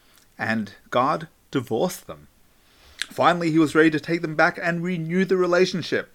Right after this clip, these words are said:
Now, in their final moments before the great moment, they purified themselves of any prior encumbrances. They annulled all their previous vows and fasted. That day was the very first Yom Kippur.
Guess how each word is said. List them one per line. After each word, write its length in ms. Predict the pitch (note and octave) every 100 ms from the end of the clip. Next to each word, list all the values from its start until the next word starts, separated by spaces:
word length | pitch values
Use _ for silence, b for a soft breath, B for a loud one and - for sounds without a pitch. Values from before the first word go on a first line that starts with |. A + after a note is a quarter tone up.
| B B B B -
Now, 260 | E3 F#3+
in 80 | G#3+
their 140 | F3+ E3+
final 420 | - E3+ G#3+ G3+
moments 340 | F3+ F#3+ F3+
before 280 | - - D#3+
the 60 | C#3+
great 240 | D#3+ F3+
moment, 560 | D#3+ E3+ F3+ A3 A3 - _ _ B B B B
they 100 | C3
purified 560 | B2+ - G3 G3 F3+ F3
themselves 360 | D#3+ - F3+ -
of 100 | E3
any 180 | - G3
prior 460 | F#3+ - F#3 F#3 G3
encumbrances. 840 | F3 - F#3+ F3+ D3 A2+ F#2 - B B B
They 140 | F#3
annulled 360 | G3 F#3 G3 G3+
all 140 | G3
their 140 | F3+ F#3+
previous 360 | - F#3+ G3 -
vows 340 | E3+ F3+ E3+
and 120 | E3
fasted. 640 | - F3 G3 F#3+ - A#2 - b b b b b
That 300 | B2+ G3 A3
day 160 | F#3+ F#3
was 220 | D3+ B2+
the 100 | B2+
very 420 | G#2+ G#2+ C#3 E3+
first 540 | E3 - B2 C3 - B2+
Yom 200 | A#2 A#2
Kippur. 580 | - - A2 G2+ E2